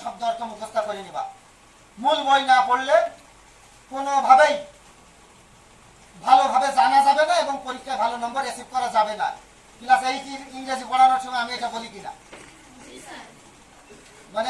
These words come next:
সবার সামনে আমি এই যে বলছি, মানে যেটা সত্য, এটা সত্য কিনা? তাহলে মূল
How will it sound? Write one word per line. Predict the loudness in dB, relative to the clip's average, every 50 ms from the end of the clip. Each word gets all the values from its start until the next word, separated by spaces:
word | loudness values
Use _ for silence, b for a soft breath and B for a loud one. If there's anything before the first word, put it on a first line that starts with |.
| -4 -6
সবার | 0 4 4 4 4 2
সামনে | -6 -6 -4 -4 -2 -2 -2 -4 -6 -8 -10 -16 -20 -20 -20 -20 -20 -20 -20 -20 _ -20 -20 -20 -20 -20 -16 -8 -4 -4
আমি | -4 -4 -4 -4
এই | -2 -2
যে | -2 -2 -2 -8 -6 0 2
বলছি, | 2 2 2 -2 -8 -14 -16 -18 -20 -20 -20 -20 -20 -20 -20 -20 -20 -18 -12
মানে | -10 -10 -8 -6 -4
যেটা | -2 0 2 2 4
সত্য, | 2 2 0 -4 -8 -10 -10 -12 -16 -10
এটা | -6 -6 -2 0
সত্য | 0 0 0 -2 -4 -4 -4
কিনা? | -8 -14 -14 -16 -16 -20 -20 -20 -20 -20 -20 -20 -20 -20 -20 -20 -20 -20 -20 -20 -20 -20 -20 -20 -20 -12 -4 2
তাহলে | 4 4 4 4 0 -8 -14 -20 -20 -20 -20 -20 -14 -10
মূল | -8 -6 -6 -6